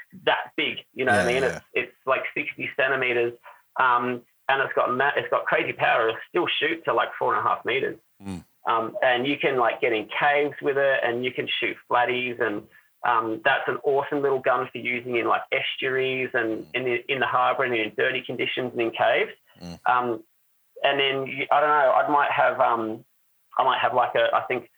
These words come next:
Speaker 1: a fairly universal gun would be, like, a one ten, like, a, a roller gap one ten,
Speaker 2: Yep.
Speaker 1: um, which is gonna take out most things on the reef that you're gonna come across, and, and yeah, your occasional blue water, blue water species.
Speaker 2: Mm.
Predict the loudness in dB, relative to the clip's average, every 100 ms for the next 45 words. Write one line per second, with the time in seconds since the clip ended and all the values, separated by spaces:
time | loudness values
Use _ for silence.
0 | -6 -6 -2 0 -2 -2 -2 0 0 0
1 | -2 -2 0 -2 -2 0 0 0 -2 0
2 | -2 -2 -2 -4 -10 _ -4 -2 -2 0
3 | 0 0 0 0 0 -2 -2 -2 -4 -2
4 | -4 -6 -14 _ -10 -6 -2 -2 -2 -6
5 | -8 -6 -6 -4 -4 -2 -2 0 -2 0
6 | -2 -2 -4 -2 -2 0 -2 -4 -6 -4
7 | -2 -2 -2 0 0 0 -2 -2 -2 0
8 | 0 0 -2 -2 -4 -2 -4 -4 -6 _
9 | _ _ -2 0 2 2 0 -2 _ _
10 | -2 2 2 0 -2 -4 -4 -2 -4 -6
11 | _ _ -20